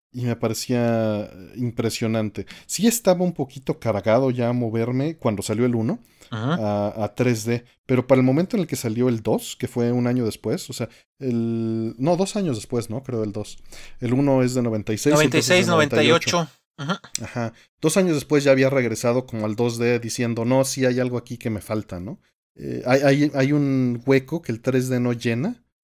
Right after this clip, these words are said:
Speaker 1: que siempre lo he queri-, lo he descrito como en el dos D eres omnipresente y puedes ver lo que está sucediendo atrás de ti.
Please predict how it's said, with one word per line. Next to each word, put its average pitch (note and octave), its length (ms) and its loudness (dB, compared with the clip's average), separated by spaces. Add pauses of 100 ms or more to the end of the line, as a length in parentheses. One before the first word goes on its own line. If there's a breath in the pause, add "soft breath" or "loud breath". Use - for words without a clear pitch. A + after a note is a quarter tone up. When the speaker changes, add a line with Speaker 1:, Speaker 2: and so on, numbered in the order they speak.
(160)
Speaker 1:
que A#2+ 260 2
siempre E3+ 380 0
lo D3 80 2
he - 20 -16
queri-, C#3+ 220 -4
lo B2 140 2
he - 20 2
descrito C3 560 -6
como A2 420 -4 (380)
en B2 180 0
el A#2+ 140 2
dos D3 240 0
D D3 140 4
eres D3 260 -2
omnipresente A#2+ 800 -4
y - 20 -4
puedes A2 420 -4
ver A2+ 140 -2
lo A#2 100 -6
que - 80 -14
está - 160 -8
sucediendo A2 420 -4
atrás G#2 360 -4
de G2 80 -6
ti. C3 260 -8